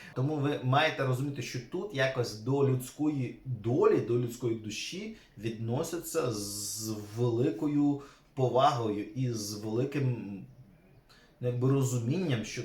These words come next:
так неможливо, бо була ще і Югославська війна. Так само з ними поступали, що не могли, не могли повернути, наприклад, жінку з дитиною у воюючу країну, там, де ракета,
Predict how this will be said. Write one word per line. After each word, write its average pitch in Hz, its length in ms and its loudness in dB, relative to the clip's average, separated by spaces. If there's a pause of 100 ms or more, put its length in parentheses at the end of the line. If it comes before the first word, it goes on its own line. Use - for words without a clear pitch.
(140)
так 143 300 2
неможливо, 117 680 -2
бо 104 160 -6
була 127 400 2
ще 139 220 -4
і 143 160 -2
Югославська 120 840 2
війна. 95 580 -10
Так 113 240 -6
само 143 340 0
з 117 80 -6
ними 113 180 -6
поступали, 120 640 -4
що - 220 -14
не 101 160 -10
могли, 101 360 -10
не 120 140 -4
могли 120 440 -4 (280)
повернути, 123 560 0
наприклад, 110 400 -6
жінку 139 320 -2
з 101 100 -6
дитиною 143 580 -4 (260)
у 143 60 -2
воюючу 131 680 -2
країну, 135 320 -2
там, 127 320 2
де 120 100 6
ракета, 127 580 2